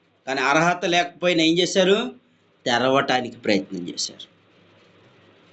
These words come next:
ఈ రాత్రి దేవుడు చెప్తున్నాడు, నువ్వు దేవుని మందసము నీలోనే ఉంది.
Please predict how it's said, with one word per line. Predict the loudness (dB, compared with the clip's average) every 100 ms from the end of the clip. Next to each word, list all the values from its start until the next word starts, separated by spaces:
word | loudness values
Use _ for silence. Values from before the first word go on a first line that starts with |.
| _ _ _ _ -20 -4
ఈ | 0
రాత్రి | 0 0 -4
దేవుడు | -2 -2 -2
చెప్తున్నాడు, | -6 -8 -10 -12 -12 -16 -20 -20 -20 -20 -4
నువ్వు | -2 0
దేవుని | 2 2 2 0 -2
మందసము | 0 0 0 -2 0 2
నీలోనే | 4 4 4 2 0
ఉంది. | -4 -10